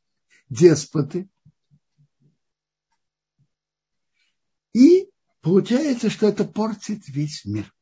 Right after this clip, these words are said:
Когда есть несколько стран, то в какой-то м-, месте один руководитель, в другом месте другой.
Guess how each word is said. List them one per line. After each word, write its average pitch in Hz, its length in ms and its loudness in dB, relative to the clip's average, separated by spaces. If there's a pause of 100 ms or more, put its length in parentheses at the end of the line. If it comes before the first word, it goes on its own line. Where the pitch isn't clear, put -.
(2250)
Когда 220 220 2
есть 247 300 6
несколько 180 640 2
стран, 165 520 -4 (500)
то 202 160 -2
в 190 40 -4
какой-то 220 520 2
м-, 170 360 -2 (180)
месте 131 1120 2 (640)
один 151 420 6
руководитель, 151 840 0
в 175 80 -2
другом 180 400 2
месте 202 320 0
другой. 208 520 0